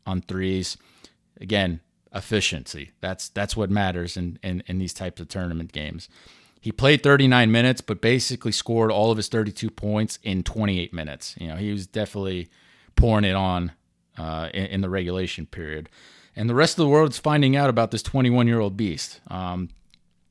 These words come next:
there was a huge amount of Lithuanians again in the lower bowl in that Cologne area. Still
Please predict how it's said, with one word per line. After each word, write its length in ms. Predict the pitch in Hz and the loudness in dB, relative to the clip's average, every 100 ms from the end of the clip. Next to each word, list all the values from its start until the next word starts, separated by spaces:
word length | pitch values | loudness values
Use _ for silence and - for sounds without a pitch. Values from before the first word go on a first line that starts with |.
| - | -4
there 140 | 113 | 0
was 120 | 117 107 | 0 0
a 40 | |
huge 300 | - 151 156 | 0 2 4
amount 240 | 147 147 | 6 6
of 60 | 139 | 6
Lithuanians 640 | 143 143 135 143 151 151 | 4 4 4 4 4 2
again 400 | 143 151 160 165 | 2 4 4 2
in 120 | 120 | 2
the 80 | 113 | 2
lower 240 | 104 120 127 | 4 2 2
bowl 220 | 131 127 | 2 4
in 80 | 117 | 2
that 140 | 107 | -2
Cologne 340 | 101 104 123 127 | -4 -2 0 0
area. 440 | 143 147 156 156 _ _ _ _ - | 0 2 2 0 _ _ _ _ -12
Still 340 | - 147 - | 2 2 2